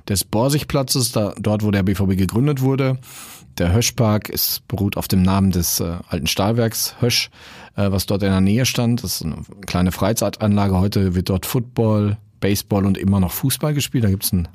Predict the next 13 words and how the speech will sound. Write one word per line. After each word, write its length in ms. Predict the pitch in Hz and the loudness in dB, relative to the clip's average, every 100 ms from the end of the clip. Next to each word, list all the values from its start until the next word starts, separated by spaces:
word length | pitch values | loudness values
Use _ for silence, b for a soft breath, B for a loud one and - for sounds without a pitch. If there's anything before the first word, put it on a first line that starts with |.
| - | -4
altes 280 | 92 92 - | -4 -2 -2
Stadion, 600 | - 104 123 131 123 131 - | 0 0 2 2 0 0 -2
ein 60 | |
kleines. 480 | - 117 113 113 - B B B B B B | -2 0 2 0 -2 B B B B B B
Da 140 | 98 | 0
habt 180 | 123 127 | 0 0
ihr 60 | 123 | 2
dann 160 | 127 | 2
trainiert, 460 | 120 117 117 165 - | 2 4 4 2 0
auch 120 | 120 | 0
auf 180 | 113 - | 0 -2
Asche 260 | 107 113 180 | -2 0 0
noch, 240 | 190 - | -2 -4